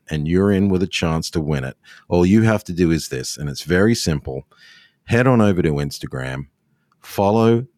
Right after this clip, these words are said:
Studio seventy-two at Studio seven two and Imposter Golf Pod. Tag three friends in the comments and subscribe to our YouTube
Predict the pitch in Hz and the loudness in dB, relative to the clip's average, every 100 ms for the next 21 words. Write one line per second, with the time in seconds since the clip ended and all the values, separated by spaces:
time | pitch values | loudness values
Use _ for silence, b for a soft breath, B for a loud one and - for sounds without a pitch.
0 | _ - - - 107 131 127 123 - 113 | _ -12 -8 0 4 6 6 4 2 2
1 | 110 107 - 78 90 80 80 - - - | 2 0 0 -2 -2 -4 -6 -8 -8 -4
2 | 85 92 92 87 90 87 90 90 78 73 | -2 0 -2 -2 -2 -2 -4 -4 -4 -4
3 | 78 b b b b b - 80 78 73 | -6 b b b b b -8 -4 -2 -4
4 | 71 _ _ _ _ _ - 76 69 - | -8 _ _ _ _ _ -6 -4 -2 -2
5 | 98 - 107 90 71 73 - 69 76 - | -2 -2 -2 -2 -2 -4 -6 -6 -6 -10
6 | _ _ _ - 90 80 - - 98 123 | _ _ _ -4 -2 -2 -6 -4 2 2
7 | 131 - 80 67 64 65 - - 78 101 | 2 -2 -2 -2 -6 -12 -14 -8 0 0
8 | 113 - 73 65 65 - - - _ _ | 0 -2 -4 -6 -10 -12 -12 -14 _ _
9 | _ 80 76 - 73 - - 80 82 85 | _ -8 -6 -8 -10 -10 -6 -2 0 -2
10 | 82 - - - 76 73 78 73 _ - | -4 -8 -8 -6 -4 -4 -6 -8 _ -10
11 | 76 71 - 76 71 67 | -8 -6 -6 -6 -6 -8